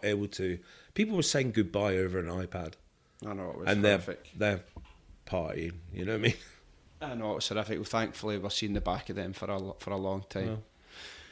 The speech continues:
Speaker 2: Um,
Speaker 1: hope so.
Speaker 2: I d-, I, ideally in May, but it looks as if it's gonna be in November.
Speaker 1: <laughs> Yeah.
Speaker 2: Tune in to Blethered at the Ballot podcast, by the way, where I am gonna be sitting down with politicians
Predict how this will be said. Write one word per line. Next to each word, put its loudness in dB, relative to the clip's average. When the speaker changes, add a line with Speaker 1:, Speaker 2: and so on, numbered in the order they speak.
Speaker 2:
Um, -8
Speaker 1:
hope 0
so. -2
Speaker 2:
I -2
d-, -2
I, 2
ideally 8
in 4
May, 8
but 2
it 0
looks 2
as 2
if 2
it's -2
gonna -2
be -4
in -6
November. -2
Speaker 1:
<laughs> -20
Yeah. 2
Speaker 2:
Tune 6
in 4
to -2
Blethered 2
at 0
the -4
Ballot 4
podcast, 2
by 4
the 4
way, 2
where 2
I 2
am 0
gonna 0
be -4
sitting 0
down 2
with -4
politicians 0